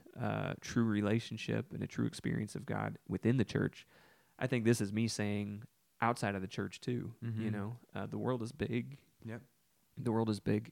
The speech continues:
Speaker 1: And so if you don't open yourself up to experiencing new things,
Speaker 2: Mm-hmm.
Speaker 1: um, you'll never understand the fullness of God.
Speaker 2: Yeah. Judge someone or something on a single interaction,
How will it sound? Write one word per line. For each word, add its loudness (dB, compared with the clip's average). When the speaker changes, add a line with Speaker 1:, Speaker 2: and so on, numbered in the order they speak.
Speaker 1:
And -6
so -2
if -6
you -2
don't 0
open -2
yourself -6
up -4
to -6
experiencing -2
new 0
things, -2
Speaker 2:
Mm-hmm. -6
Speaker 1:
um, 2
you'll 6
never 6
understand 2
the 0
fullness -4
of -10
God. -6
Speaker 2:
Yeah. -6
Judge -4
someone -2
or -2
something -4
on -2
a -12
single -2
interaction, -10